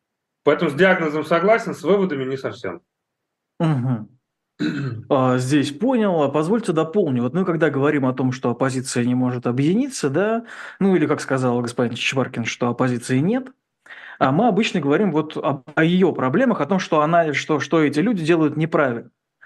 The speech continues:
Speaker 2: Есть ли что-то такое, что можно было отметить как, а, правильный шаг, ну, наверное, Кремля, да, или Путина?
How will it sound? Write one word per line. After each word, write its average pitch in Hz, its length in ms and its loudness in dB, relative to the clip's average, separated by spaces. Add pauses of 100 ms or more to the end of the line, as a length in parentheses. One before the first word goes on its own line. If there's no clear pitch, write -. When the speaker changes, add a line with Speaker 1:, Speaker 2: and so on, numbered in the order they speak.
(400)
Speaker 2:
Есть 285 260 2
ли 233 80 2
что-то 196 200 -6
такое, 220 380 2
что 156 200 -4
можно 160 280 -2
было 147 460 0
отметить 185 480 -2
как, - 460 -6 (540)
а, 135 520 0 (640)
правильный 185 520 4
шаг, 175 320 0
ну, 170 120 2
наверное, 151 480 2
Кремля, 147 580 2
да, 156 220 0
или 139 220 0
Путина? 139 600 -6